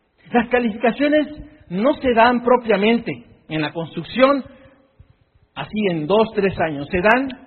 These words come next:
rápido. ¿Cuándo qué? Cuando ponemos toda la potencia en nuestro avión. Va, re-, repito, ¿va a solucionar tus problemas financieros de aquí a setenta y dos días? No, es el inicio de tu vuelo.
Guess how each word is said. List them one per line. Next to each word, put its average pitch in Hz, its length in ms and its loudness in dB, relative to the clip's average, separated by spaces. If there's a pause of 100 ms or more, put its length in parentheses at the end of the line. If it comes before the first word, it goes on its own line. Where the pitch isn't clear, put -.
(480)
rápido. 156 420 -4 (920)
¿Cuándo 233 320 4
qué? 311 480 -2
Cuando 165 240 -4
ponemos 185 380 -2 (120)
toda 262 220 6
la 190 140 2
potencia 165 640 -6 (840)
en 160 180 -6
nuestro 151 320 -6
avión. 110 240 -14 (1700)
Va, 175 440 4
re-, 160 280 2
repito, 175 420 0
¿va 208 240 6
a 240 40 4
solucionar 226 520 4
tus 233 140 -6
problemas 220 420 2
financieros 214 580 2
de 170 80 -4
aquí 185 200 -2
a 196 80 2
setenta 175 320 -4
y 185 40 0
dos 202 120 0
días? 240 200 0 (340)
No, 185 580 2 (120)
es 160 200 -4
el 151 180 -6
inicio 262 640 2 (320)
de 147 140 -10
tu 165 120 -6
vuelo. 135 360 -6